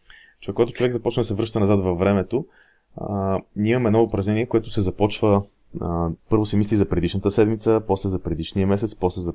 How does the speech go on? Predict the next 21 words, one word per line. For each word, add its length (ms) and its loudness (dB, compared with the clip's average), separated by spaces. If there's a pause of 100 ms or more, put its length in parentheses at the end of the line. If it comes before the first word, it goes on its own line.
(140)
преди 180 -2
две 180 2
години, 380 2
после 220 2
за 100 0
преди 200 2
десет 280 0
и 60 -14
кой 160 0
докъдето 360 -2
стигне. 400 -2 (1300)
А, 40 -6
нали, 380 0 (220)
а, 240 -8 (140)
всеки, 300 -2
<laughs> 160 4
всеки 220 0
стига 200 0
до 120 -2
различно 320 -6
място, 340 -8